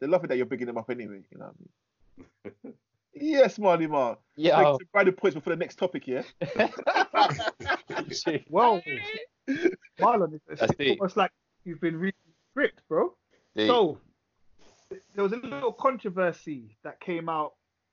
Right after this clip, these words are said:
Speaker 4: over the last weekend, maybe, just for the weekend. Um, there was a
Speaker 1: Yeah.
Speaker 4: picture posted up by rapper Dave.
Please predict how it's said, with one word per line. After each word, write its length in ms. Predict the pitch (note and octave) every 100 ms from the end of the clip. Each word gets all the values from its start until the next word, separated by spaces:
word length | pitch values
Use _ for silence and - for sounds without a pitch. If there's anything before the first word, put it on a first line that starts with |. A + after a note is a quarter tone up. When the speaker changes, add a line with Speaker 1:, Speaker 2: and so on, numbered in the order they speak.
| _ _ -
Speaker 4:
over 200 | F3+ E3
the 60 | E3+
last 260 | F3 F3
weekend, 320 | F#3 F3 G3 G3
maybe, 300 | F#3+ C4+ -
just 160 | G#3 G3
for 160 | B3 G#3
the 60 |
weekend. 340 | G#3+ F#3+ G#3+ F#4 _ _ _ _ _ _ _ -
Um, 200 | D#3+ D#3+
there 80 | D#3+
was 100 | E3
a 40 |
Speaker 1:
Yeah. 60 | -
Speaker 4:
picture 500 | B3 - - F3+ C#4+ - _ _ _ _ _ -
posted 460 | F#3+ F3 - F3
up 180 | F3 - -
by 320 | E3 D#3+ D#3
rapper 340 | D#3 E3 -
Dave. 480 | D3 E3+ E3 C3 F#2+